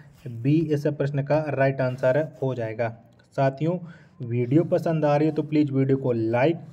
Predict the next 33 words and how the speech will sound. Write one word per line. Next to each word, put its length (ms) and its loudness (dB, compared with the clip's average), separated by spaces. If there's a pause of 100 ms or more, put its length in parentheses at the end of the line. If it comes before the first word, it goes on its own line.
कमेंट 520 0
और 180 2
चैनल 360 -4
को 140 -2
सब्सक्राइब 460 -4
करना 560 -6
ना 360 -2
भूलें। 320 -2 (1600)
चलिएगा, 440 -2
अगला 180 4
प्रश्न 320 2
है 60 4
आपके 320 2
सामने 360 2 (1160)
कि 100 -4
कौन 500 2
सा 160 2
शब्द 400 0
पुल्लिंग 400 2
है? 280 0 (100)
तो 80 -10
बताओ 320 2
इनमें 200 0
से 140 -4
कौन 320 -2
सा 120 2
शब्द 280 -2
है 260 0
जो 80 -2
पुल्लिंग 420 -4
है? 180 -4
अड़तीस 340 -4
का 240 -4